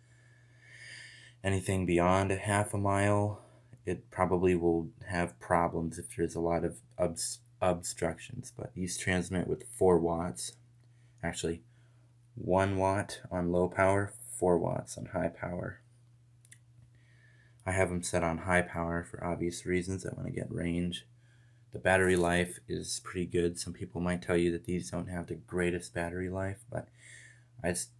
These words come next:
I think that they do have a pretty good battery life. I mean, I haven't had, I've, I haven't had to charge these in, uh,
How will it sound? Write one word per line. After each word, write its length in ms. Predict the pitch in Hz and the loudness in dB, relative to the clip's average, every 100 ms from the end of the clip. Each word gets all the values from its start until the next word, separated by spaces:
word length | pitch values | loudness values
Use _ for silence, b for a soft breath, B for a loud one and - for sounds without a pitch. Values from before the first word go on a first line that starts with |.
| - | -8
I 80 | 87 | -4
think 220 | 90 87 | -2 -4
that 140 | 85 | -2
they 200 | 87 85 - - | 0 -2 -4 -6
do 180 | 90 90 | -2 -2
have 160 | 87 | -2
a 60 | 85 | -4
pretty 240 | - 90 | -6 -6
good 240 | 85 87 82 | 0 0 2
battery 360 | 85 85 85 | 0 0 -2
life. 420 | 85 85 87 - - b b b b _ _ _ _ _ _ _ 87 | -4 -6 -8 -10 -20 b b b b _ _ _ _ _ _ _ -4
I 40 | |
mean, 120 | 85 | 0
I 100 | 87 | 0
haven't 460 | 90 90 82 82 - | 2 0 0 -4 -2
had, 240 | 87 65 82 | -2 -2 -4
I've, 180 | 90 | -4
I 80 | - | -4
haven't 280 | 92 92 87 | -2 -2 0
had 220 | 92 85 | -2 -4
to 60 | 85 | -4
charge 400 | - 87 82 90 | 0 0 0 -4
these 280 | 85 85 85 | -2 -2 -6
in, 200 | - - b b b b b | -10 -12 b b b b b
uh, 60 | - | -12